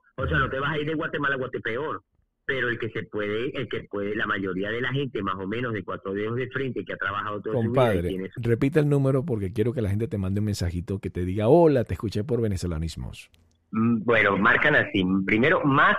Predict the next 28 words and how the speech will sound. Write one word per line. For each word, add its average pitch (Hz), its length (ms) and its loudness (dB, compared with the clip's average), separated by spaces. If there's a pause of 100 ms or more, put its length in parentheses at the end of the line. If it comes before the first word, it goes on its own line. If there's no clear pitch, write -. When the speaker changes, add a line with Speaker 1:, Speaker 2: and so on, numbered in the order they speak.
Speaker 1:
cincuenta 135 480 2
y 104 100 4
ocho, 98 460 2 (160)
Speaker 2:
Ajá. 71 440 0 (220)
Speaker 1:
cero 110 320 4
cuatro 127 400 2
veinticuatro, 117 880 2 (100)
seis 123 540 2 (180)
tres 123 260 2 (220)
tres, 92 320 0 (220)
veintinueve 101 1200 0 (380)
cinco 139 560 -2
tres. - 240 -4 (280)
Speaker 2:
Salir 104 360 0
de 131 80 0
Venezuela 92 560 0
y 80 60 -2
meterse 82 520 -2
en 80 80 0
Colombia 87 500 2
o 80 140 -2
en 95 80 0
otro 101 240 -2
país 98 220 0
latino 113 500 0
es 113 240 0 (540)
ir, 120 300 0
cambiarte 120 760 0